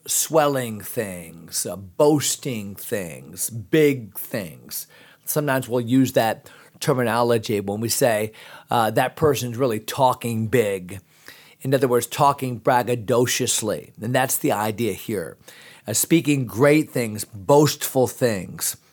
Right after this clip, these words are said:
verse number five, and blasphemies. And so the, the Antichrist will be a world leader that will speak against God,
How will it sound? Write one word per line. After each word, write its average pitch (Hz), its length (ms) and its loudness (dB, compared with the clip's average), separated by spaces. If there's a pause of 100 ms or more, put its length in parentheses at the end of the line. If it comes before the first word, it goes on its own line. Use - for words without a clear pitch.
verse 123 280 0
number 113 160 -2
five, 107 400 0 (520)
and 143 240 0
blasphemies. 113 1120 0 (400)
And 127 140 -4
so 143 280 6
the, 131 380 2 (380)
the 135 180 -2
Antichrist 131 960 2
will 127 120 0
be 113 100 0
a 120 80 4
world 120 400 2
leader 131 380 2
that 107 200 -2
will 113 100 -4
speak - 540 -2
against 135 640 -4
God, 151 460 0